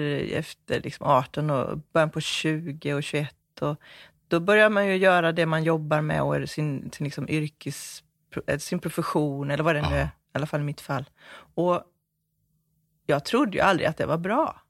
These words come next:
Speaker 1: Jag gjorde det bara för att, jag sjöng ju till exempel bara för att alla ville att jag skulle sjunga, men jag tyckte inte att det var bra.
Speaker 2: Men vännen.
Speaker 1: Ja, men det är intressant att man tänker så.
Speaker 2: Ja, ja.
Speaker 1: Ja. Och det är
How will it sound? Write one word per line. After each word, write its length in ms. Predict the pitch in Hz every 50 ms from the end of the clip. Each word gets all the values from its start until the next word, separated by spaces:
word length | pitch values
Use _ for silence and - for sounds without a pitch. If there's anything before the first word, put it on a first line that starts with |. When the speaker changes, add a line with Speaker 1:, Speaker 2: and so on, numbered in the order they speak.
| _ _ _ _ _ _ _ _
Speaker 1:
Jag 100 | - 165
gjorde 300 | 208 277 320 226 - 185
det 80 | 208 226
bara 140 | 294 262
för 120 | - - 214
att, 120 | - - _ _ _ _ _ _ _ _ _ _ _
jag 140 | - 202 214
sjöng 280 | - - 196 175 180 190
ju 60 | 226
till 100 | 226 -
exempel 280 | - 196 190 185 180 180
bara 160 | - 170 160
för 140 | - - 156
att 260 | 151 - _ _ _ _ _ _ _
alla 240 | - 185 190 180 175
ville 180 | 170 160 156
att 80 | 165 -
jag 80 | 147
skulle 140 | - - 147
sjunga, 360 | - 160 160 165 175 170 233
men 80 | 214 196
jag 120 | 160 151
tyckte 220 | - 151 139 - 139
inte 160 | 151 - -
att 80 | - -
det 80 | 175
var 100 | 226 247
bra. 360 | 185 170 147 190 302 320 - _ _ _ _ _ _
Speaker 2:
Men 360 | - 110 107 110 98 87 80 - - -
vännen. 600 | - 78 90 113 117 104 85 76 71 71 69 - - _ _ -
Speaker 1:
Ja, 140 | 214 220
men 140 | 214 220 214
det 60 | 185
är 40 | 170
intressant 560 | 175 190 220 - 320 - 349 349 381 285 -
att 180 | 214 233 - -
man 200 | 226 226 226 226
tänker 360 | - - 202 180 - - 330
så. 100 | - - 330
Speaker 2:
Ja, 240 | 170 87 90 117 - - _ _ _ -
ja. 380 | 143 143 123 98 87 78 76 80
Speaker 1:
Ja. 260 | 175 170 170 185 - - _ _ _ _ _
Och 140 | - 214 233
det 80 | 202 202
är 100 | 185